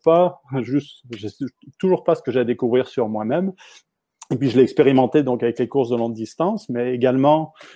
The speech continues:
en courant, ben, dans les très grands froids au Québec.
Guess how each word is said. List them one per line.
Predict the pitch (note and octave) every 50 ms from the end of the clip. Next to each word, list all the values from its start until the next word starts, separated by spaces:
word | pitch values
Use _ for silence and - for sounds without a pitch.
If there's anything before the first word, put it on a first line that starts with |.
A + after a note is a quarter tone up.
| - _ -
en | C#3 B2 A2
courant, | - - C3+ C3 C3 C#3 C#3 C3+
ben, | A#2+ A2+ A2 G#2+ G#2+ G#2+ A2
dans | A#2 A2+
les | A2 A2
très | - - - B2+ B2
grands | A2+ A2+ A#2 A2+
froids | - - - C#3 C3+
au | B2+
Québec. | A#2+ - A#2+ A#2+ D3+ F#3+ - - _